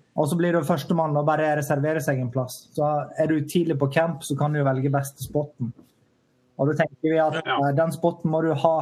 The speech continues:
Speaker 1: hele helga, uansett om du pakker sammen og tar deg en dagstur og tilbake igjen.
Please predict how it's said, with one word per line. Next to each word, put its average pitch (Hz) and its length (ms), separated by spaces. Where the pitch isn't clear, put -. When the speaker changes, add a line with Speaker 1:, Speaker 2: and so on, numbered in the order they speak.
Speaker 1:
hele 143 180
helga, 147 320
uansett 147 440
om 135 120
du 139 140
pakker 139 340
sammen 143 320
og 120 100
tar 143 180
deg 131 120
en 127 80
dagstur 131 420
og 117 120
tilbake 131 340
igjen. - 140